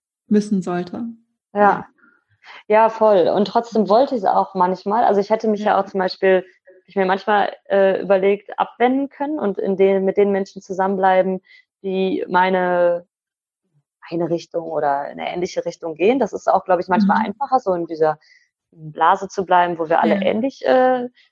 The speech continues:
Speaker 2: ähnliche Wege und ähnliche Gedanken haben. Und ich weiß auch nicht, was mich aber immer wieder triggert, dann doch auch mit unterschiedlichen Menschen in Kontakt zu sein und
Speaker 1: Mhm.
Speaker 2: sich, ähm, ja, ich glaub, mich reizt da schon diese Herausforderung oder diese,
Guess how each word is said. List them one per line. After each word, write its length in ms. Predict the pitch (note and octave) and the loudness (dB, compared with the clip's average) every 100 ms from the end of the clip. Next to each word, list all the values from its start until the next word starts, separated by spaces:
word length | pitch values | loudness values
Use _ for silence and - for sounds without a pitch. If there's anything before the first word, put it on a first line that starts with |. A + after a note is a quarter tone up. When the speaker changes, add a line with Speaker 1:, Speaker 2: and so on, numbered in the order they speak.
| _ _ | _ _
Speaker 2:
ähnliche 320 | G#3+ G#3 G3+ G3 | -8 -8 -2 2
Wege 400 | A3 A3+ A3 - | 4 4 2 0
und 140 | F#3+ | -2
ähnliche 300 | - F#3 F3 | -2 -4 -6
Gedanken 460 | F3+ F#3 G#3+ A#3 A#3+ | -4 -2 -2 -4 -4
haben. 240 | B3+ C4+ - _ _ _ _ | -4 -6 -12 _ _ _ _
Und 720 | G3+ G3+ G3+ G3+ - - - _ _ - | -4 0 0 -2 -10 -18 -20 _ _ -20
ich 160 | F#3+ | -12
weiß 180 | G#3 A#3 | -10 -4
auch 100 | A#3+ | -2
nicht, 160 | A#3+ A3+ | 0 -2
was 160 | A3 | -2
mich 280 | G#3+ G#3 - | -4 -4 -4
aber 180 | G3+ G3 | -2 0
immer 180 | G#3+ G#3+ | 0 0
wieder 360 | G#3+ G#3+ - - - _ - | 2 2 0 -2 -12 _ -8
triggert, 420 | G#3+ G#3+ A3 G#3+ | -2 2 2 2
dann 180 | G3+ G3 | 0 2
doch 200 | G#3 G#3+ - _ _ _ _ | 2 0 -10 _ _ _ _
auch 300 | G3+ G3+ G3+ | 2 2 2
mit 300 | G3+ F#3+ - | -2 -2 -8
unterschiedlichen 600 | - B3+ A#3+ G3+ F#3+ F#3+ | -2 0 0 0 0 0
Menschen 300 | E3+ F3 - | -2 -4 -6
in 40 | F3+ | -6
Kontakt 420 | F#3 E3+ F3 - | -4 -6 -12 -18
zu 120 | - F3 | -8 -4
sein 420 | F3 F#3 G#3+ A3+ | 2 2 2 -2
und 180 | - F#3+ | -4 -6
Speaker 1:
Mhm. 100 | G#3 | -6
Speaker 2:
sich, 180 | - _ _ _ _ _ _ F#3+ | -10 _ _ _ _ _ _ -4
ähm, 520 | F3+ F3+ F3 F3 F3+ _ _ _ | -2 -2 -4 -6 -8 _ _ _
ja, 120 | F#3+ F3 | -4 -2
ich 60 | |
glaub, 140 | F#3 G3 | -2 -4
mich 140 | G3 | 0
reizt 200 | G3+ G#3 | -2 0
da 80 | G#3 | -2
schon 160 | G#3+ G3+ | 0 -2
diese 200 | F#3+ F#3+ | 0 0
Herausforderung 880 | F#3 G#3+ A3+ - G#3 G3+ F#3+ F#3 | 2 0 0 -4 0 0 0 -2
oder 220 | - F3 F3 | -2 0 0
diese, 360 | F3 E3+ E3+ | -2 -2 -2